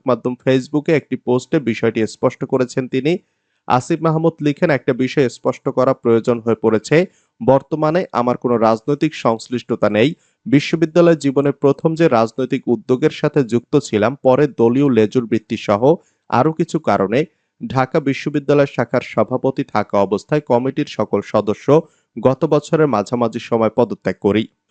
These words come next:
যদিও এসব বিষয় সামনে আনতে চাইনি, তবে অনেক জায়গায় বিভ্রান্তি সৃষ্টি হওয়ায় স্পষ্ট করার প্রয়োজন অনুভূত হলো। এখন জাতীয় ঐক্য ধরে রেখে সংস্কার ও পুনর্গঠনই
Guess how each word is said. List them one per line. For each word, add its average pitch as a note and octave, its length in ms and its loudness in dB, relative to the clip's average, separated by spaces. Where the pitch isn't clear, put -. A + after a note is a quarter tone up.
যদিও D#3 360 4
এসব E3 280 0
বিষয় D#3+ 300 0
সামনে B2+ 400 -2
আনতে B2 220 -2
চাইনি, C3 320 2
তবে C3 340 0
অনেক B2 320 0
জায়গায় C3 340 0
বিভ্রান্তি C3 520 -2
সৃষ্টি C#3 460 -6
হওয়ায় C3+ 320 2
স্পষ্ট - 420 -4
করার B2+ 260 0
প্রয়োজন A2+ 420 2
অনুভূত B2+ 420 -2
হলো। G#2 360 2
এখন B2+ 280 2
জাতীয় B2+ 380 2
ঐক্য C3+ 360 0
ধরে A#2+ 320 0
রেখে B2+ 240 -4
সংস্কার B2+ 600 -2
ও B2 40 0
পুনর্গঠনই C3 840 0